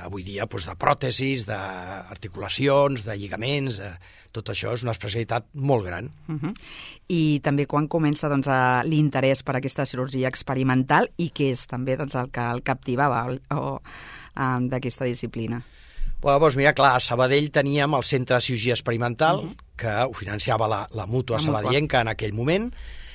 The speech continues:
Speaker 1: Llavors hi havia Otto Domingo, que va ser el fundador del centre i el que portava tot això. Venia gent de, de tot arreu, eh, es van fer els inicis dels primers trasplantaments,
Speaker 2: Mhm.
Speaker 1: de fetge, de ronyó, de melsa, tot això. Clar, la gent deia, els cirurgians de llavors,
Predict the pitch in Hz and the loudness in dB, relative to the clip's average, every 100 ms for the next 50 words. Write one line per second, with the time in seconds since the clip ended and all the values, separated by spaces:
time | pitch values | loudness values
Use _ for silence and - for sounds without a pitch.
0 | - - - - 113 113 120 123 127 120 | -14 -14 -10 -4 -2 2 2 2 2 0
1 | 120 117 120 117 131 117 143 170 160 170 | 0 2 2 2 0 0 2 4 4 6
2 | 117 110 120 110 - 123 107 110 131 110 | 2 2 0 -2 -2 -4 0 2 2 2
3 | 104 160 165 147 180 160 113 - - 113 | 0 0 0 -2 -2 0 0 -2 -4 -2
4 | 104 107 110 110 - 156 180 131 123 120 | -2 -2 -4 -4 0 2 4 2 2 0
5 | 107 120 117 110 107 101 101 - - 120 | 0 -2 0 0 0 -2 -8 -14 -18 -18
6 | 120 107 95 90 - - 101 104 120 120 | -18 -18 -18 -20 -16 -10 -6 -2 -2 -2
7 | 117 135 151 180 - 113 107 110 92 117 | 2 4 4 4 2 -2 -2 -4 -4 -4
8 | 107 120 120 131 - - - - - 120 | -4 -2 -2 -4 -16 -20 -20 -20 -6 -2
9 | 120 131 127 131 107 117 107 - 120 120 | 0 0 0 -2 0 0 0 -2 -2 0
10 | 107 - 113 - 110 107 110 165 214 151 | 0 0 -4 -2 -2 0 0 2 0 -4
11 | 156 - - - - - 131 117 135 123 | -4 -10 -18 -20 -16 -4 -2 0 0 0
12 | 107 101 127 135 127 120 135 - 135 135 | -4 -2 0 2 2 2 0 2 0 0
13 | - 117 - - 139 147 123 117 110 135 | -4 -8 -6 -4 -4 0 2 2 2 0
14 | 135 131 131 139 147 123 120 104 127 117 | 4 4 4 4 2 0 -2 2 2 2
15 | 127 123 143 139 156 - | 2 6 6 6 2 -8